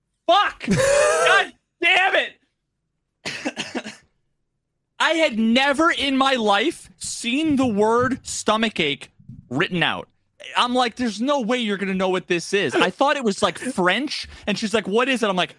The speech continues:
Speaker 1: "Stomachache?"
Speaker 2: <laughs>
Speaker 1: I'm like, I thought it was, like, a French dish. Yeah, I, I, I just thought it was stomach ache. Like, I didn't know it was the same word.
Speaker 2: You know what's funny? You know
Speaker 1: And
Speaker 2: what's
Speaker 1: it's not, like, crazy.
Speaker 2: <laughs>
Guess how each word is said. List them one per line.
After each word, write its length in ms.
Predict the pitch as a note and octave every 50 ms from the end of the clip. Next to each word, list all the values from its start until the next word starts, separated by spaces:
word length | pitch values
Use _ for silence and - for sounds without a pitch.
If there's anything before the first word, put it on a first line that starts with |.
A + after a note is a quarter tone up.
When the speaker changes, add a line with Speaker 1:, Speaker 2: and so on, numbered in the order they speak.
| _ _
Speaker 1:
"Stomachache?" 1000 | _ - - - - - F#3 G3 G#3+ A3+ G#3 - - - D#3+ D#3+ F#3 G3+ - -
Speaker 2:
<laughs> 40 | C#4
Speaker 1:
I'm 240 | C#4 - - B4+ B4 A#4+ A4+ G#4+ A4 G4+ G4 _ _ _ _ _ _ _ _ _ _ _ _ _ _ _ _ _ _ _ _ _ _ _ _ _ _ _ _ _ _ _ _ _ _ _ _ _ _ _ _ _ _ _ _ _ _ A3+
like, 180 | A3+ G#3+ F#3+ F3+ - - D#2+
I 120 | - A3 A3+
thought 180 | - D4 D#4
it 40 | D4+
was, 120 | C#4+ B3
like, 140 | C4+ C4+ C4
a 80 | C4+ G#3+
French 580 | - - - A3+ G#3+ A3 A#3 A#3 - F3 C#3
dish. 480 | B2+ F#3 D3+ A#2+ - - - - - - _ _ _ _ _ _ _ _ _ _ _ _ _ _ _ _ _ _ _ _ _ _ _ _ _ _ _ _ _ _ _ _ _ _ _ _ _ _ _ -
Yeah, 100 | G#3 A3
I, 420 | - A#3 A#3 A#3+ A3+ A3 A#3 C#4+
I, 100 | D#4+ D#4 C4+ - G3+ B3 D4
I 60 | E4 C4+
just 280 | G3+ - D4 B3 - -
thought 260 | - C#4 D#4 F4+ D#4
it 80 | D4+ C4
was 160 | C4+ A3+ -
stomach 540 | - - - - A3+ A3+ B3+ C#4+ C4 - - - -
ache. 320 | B3+ D4+ D#4 F#3 - - -
Like, 140 | F3+ F#3 A#3
I 60 | B3
didn't 140 | D4+ D4+ D4+
know 120 | D4 D4
it 40 | D4
was 140 | C#4+ A3 -
the 100 | A#3+ A3+
same 580 | - - - - A#3+ B3 C4+ D4 C4 A3 F#3
word. 340 | E3+ F#3+ A#3 C#4+ D#4+ - G#3+
Speaker 2:
You 80 | G#3+ A3
know 120 | A#3 A#3+
what's 280 | B3+ C4 C4 B3+ - -
funny? 540 | - - F3 F3 F3+ G3 A3+ B3+ B3 A#3+ - _
You 160 | - D#3+ F#3 F#3
know 60 | A3
Speaker 1:
And 80 | B3+ C4
Speaker 2:
what's 120 | B3+ B3
Speaker 1:
it's 60 | -
not, 220 | - F4 F#4 F4+ D#4+
like, 320 | D4+ D4 B3+ A3+ - _
crazy. 960 | - - - G#3+ G3+ G#3+ A3+ B3+ D4 D4+ C#4+ G3 - E3+ D3 C3+ C3 C#3 F3 -
Speaker 2:
<laughs> 60 | G#3+